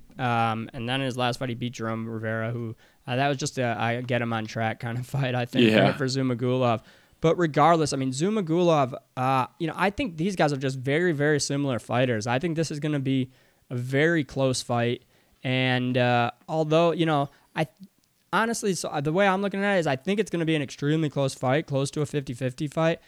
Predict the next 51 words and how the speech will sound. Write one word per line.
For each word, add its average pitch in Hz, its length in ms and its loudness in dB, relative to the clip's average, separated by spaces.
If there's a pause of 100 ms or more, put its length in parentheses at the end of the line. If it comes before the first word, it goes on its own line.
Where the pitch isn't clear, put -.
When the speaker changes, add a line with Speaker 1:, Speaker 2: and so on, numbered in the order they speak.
(180)
Speaker 1:
I 123 100 -8
think 180 280 -2
Manel 165 380 0
Kape 147 260 0
is 135 80 -8
probably 156 420 0
the 147 120 -2
slightly 147 460 -2
better 151 220 2
fighter 143 300 0
and 156 80 2
would 139 120 -2
probably 139 220 0
pull 147 200 -2
it 131 60 2
off. 131 260 2
But 135 260 0 (280)
when 147 100 -2
you 151 80 2
got 190 180 0
plus 165 220 0
two 147 180 0
hundred 143 320 2
on 123 80 0
Zumagulov, 135 640 0
it's 113 120 -4
hard 143 400 2 (480)
to 147 160 -2
<laughs> 143 120 2
go 160 140 6
with 175 180 4
them 143 100 -2
when 139 100 -2
you 139 80 -2
think 156 240 -2
he 135 60 -6
could 160 220 2
win 147 160 0
a 139 60 -2
decision 135 480 -2
here. 117 180 -6
So, 127 320 -2 (320)
yeah, 160 200 2
I, 185 200 0
I'd 175 100 2
say, 196 320 -2
you 170 100 -4
know, 160 140 0
for 151 200 -2
this 160 300 2
fight, 165 340 2